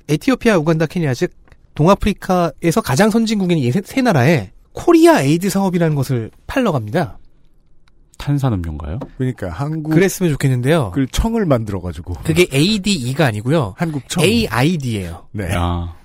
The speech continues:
Speaker 1: 코리아 에이드가 어떤 사업이냐? 각 나라에 트럭 열 대씩을 지원합니다. 한 대는 평창올림픽과 케이팝 영상을 틀어주고요.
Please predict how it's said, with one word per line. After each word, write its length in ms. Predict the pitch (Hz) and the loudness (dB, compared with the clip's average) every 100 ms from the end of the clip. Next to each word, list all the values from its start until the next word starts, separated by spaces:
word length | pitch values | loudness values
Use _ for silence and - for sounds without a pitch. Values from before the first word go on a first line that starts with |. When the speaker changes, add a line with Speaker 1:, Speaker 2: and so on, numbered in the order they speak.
| - - - | -20 -20 -14
Speaker 1:
코리아 340 | - 262 269 214 | -2 2 2 2
에이드가 360 | 185 175 165 | 0 0 0
어떤 240 | 117 - 185 | 0 0 0
사업이냐? 440 | 160 147 143 123 | 0 2 2 0
각 260 | 117 151 151 | -2 -2 0
나라에 320 | 131 139 139 | 0 2 0
트럭 300 | 135 - 202 | -2 0 0
열 120 | 127 | 0
대씩을 400 | 139 214 - 165 | 0 -2 0 0
지원합니다. 640 | 143 131 123 113 120 143 95 - - - - - - - - - _ | 0 -2 -2 -2 -2 -2 -4 -12 -20 -20 -20 -20 -20 -20 -20 -20 _
한 260 | - 262 254 | -2 0 2
대는 300 | 247 240 254 | 2 2 0
평창올림픽과 800 | 285 294 285 247 220 202 - 190 | -2 -2 -2 0 -2 -4 -4 -4
케이팝 380 | - 302 285 170 | 0 -2 0 0
영상을 340 | 123 135 143 | 0 0 -2
틀어주고요. 640 | 127 - 277 147 117 101 | -2 0 0 0 -2 -4